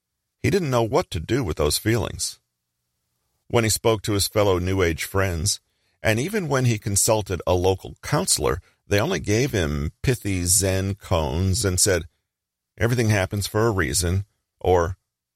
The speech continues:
"Try to remember the good times," unconsciously affirming this fear that negativity was unacceptable, and to indulge it to any degree meant that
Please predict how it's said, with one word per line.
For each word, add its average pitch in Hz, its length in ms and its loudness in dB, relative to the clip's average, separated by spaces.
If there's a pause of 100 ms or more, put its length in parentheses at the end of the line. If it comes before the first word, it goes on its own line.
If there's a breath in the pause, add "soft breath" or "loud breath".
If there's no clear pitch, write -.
(120)
"Try 180 280 -2
to 135 160 -4
remember 107 280 2
the 87 80 0
good 80 280 -2
times," 52 500 -4 (500)
unconsciously 98 840 0
affirming 90 760 -2
this 76 240 0
fear 69 360 -2
that 78 200 0
negativity 85 640 -2
was 69 320 -2 (100)
unacceptable, 87 880 -2 (400)
and 101 300 0 (280)
to 95 160 2
indulge 92 640 0
it 107 160 -2 (100)
to - 220 -4 (140)
any 156 200 0
degree 71 420 -2
meant 90 280 0
that 92 220 0